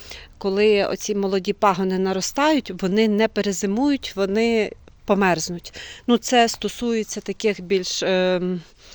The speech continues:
рослин хвойних. Ну, наприклад, ми розуміємо, що ця ж сама у мене Вероніка,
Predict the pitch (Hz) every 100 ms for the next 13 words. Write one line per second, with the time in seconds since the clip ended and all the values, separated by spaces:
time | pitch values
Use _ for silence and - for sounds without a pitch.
0 | - - - - 190 185 - 220 208 196
1 | 185 170 - 185 240 240 214 208 190 -
2 | 208 226 202 - 208 202 - 202 190 185
3 | 190 226 240 269 190 180 - 175 - 190
4 | - - 185 180 180 185 180 170 185 254
5 | 285 254 190